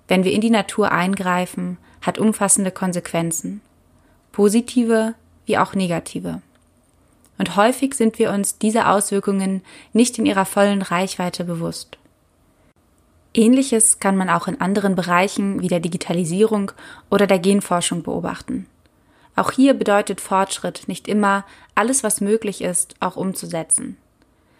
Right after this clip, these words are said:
Effizienz alleine macht die Welt nicht lebenswerter, vor allem nicht, wenn sie auf Kosten anderer erwirtschaftet wird.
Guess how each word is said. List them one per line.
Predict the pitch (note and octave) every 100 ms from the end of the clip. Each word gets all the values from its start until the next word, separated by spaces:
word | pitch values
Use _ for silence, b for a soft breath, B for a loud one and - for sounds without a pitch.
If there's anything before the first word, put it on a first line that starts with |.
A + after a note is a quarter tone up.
| b b
Effizienz | G3+ - G#3 - A3+ C#4 C#4
alleine | F#3+ F#3 F#3+ G#3+ G3+
macht | F#3 -
die | F#3
Welt | F#3 G#3 G3+
nicht | -
lebenswerter, | F#3+ F3+ E3+ - E3 - - - _ b b b
vor | - F3
allem | A3 A#3+
nicht, | A3+ A#3 - - -
wenn | G3+ F#3+
sie | G#3 G#3+
auf | F#3 -
Kosten | - G3 - G#3 G3
anderer | - F#3+ F3+ F3+
erwirtschaftet | E3+ F3+ - E3 - - -
wird. | - -